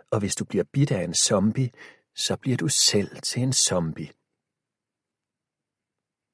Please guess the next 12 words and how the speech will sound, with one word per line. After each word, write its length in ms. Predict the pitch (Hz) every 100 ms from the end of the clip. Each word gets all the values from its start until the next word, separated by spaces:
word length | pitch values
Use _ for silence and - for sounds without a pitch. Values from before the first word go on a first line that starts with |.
| _ _ _ _ _ _ _ _ _ _ _ _ -
En 140 | 117
mobil. 560 | 131 151 113 95 85 - _ _ _ _ _ _ _ _ _ _ _ _ _ _ _ _ _ - - _ _ _ _ -
Det 80 | 123
er 60 | 117
aldrig 300 | 139 175 185
en 100 | 143
god 280 | 143 135
idé 40 | 120 117
at 100 | 123
tabe 380 | - 98 95 127
sin 220 | - 127
mobil. 520 | 135 - 92 76